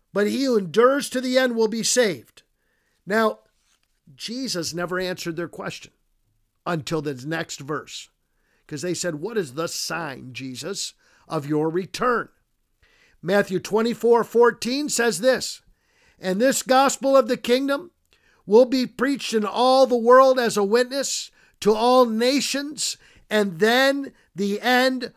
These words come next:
will come." <laughs> Hallelujah. Li-, listen, if you don't know a little bit about this verse and, uh, about the Greek language, uh, I tell you, the gospel has not been preached in every nation according to what Jesus said.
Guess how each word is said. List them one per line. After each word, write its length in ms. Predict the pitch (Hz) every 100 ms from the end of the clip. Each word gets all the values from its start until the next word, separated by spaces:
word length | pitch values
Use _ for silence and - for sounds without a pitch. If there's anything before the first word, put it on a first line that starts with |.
| _ -
will 220 | 220 220
come." 500 | 160 247 - - - -
<laughs> 140 | -
Hallelujah. 800 | 233 233 254 208 226 262 160 104 _ - - -
Li-, 220 | 220 262 214
listen, 340 | 247 - 208
if 100 | 190
you 100 | 269
don't 200 | 277 254
know 360 | 254 262 262 - - -
a 120 | 214
little 200 | 247 247
bit 140 | 247
about 280 | 240 247 240
this 200 | 240 -
verse 340 | 220 247 -
and, 220 | 208 185 - - -
uh, 320 | 196 208 214
about 260 | 214 240 240
the 100 | 202
Greek 360 | 196 254 214
language, 500 | 196 220 233 254 247
uh, 140 | 233 156 - - -
I 120 | - -
tell 220 | - 247
you, 100 | 233
the 120 | 208
gospel 440 | 190 220 226 226 214
has 240 | 226 196
not 220 | 233 233
been 180 | 226 220
preached 460 | - 277 269 - 202
in 480 | - 208 196 180 - _ _ _
every 420 | 226 254 208 226 214
nation 520 | 226 269 214 196 190
according 480 | 190 208 220 220 208
to 80 |
what 200 | 208 208
Jesus 480 | 165 185 208 202 202
said. 440 | - 254 180 -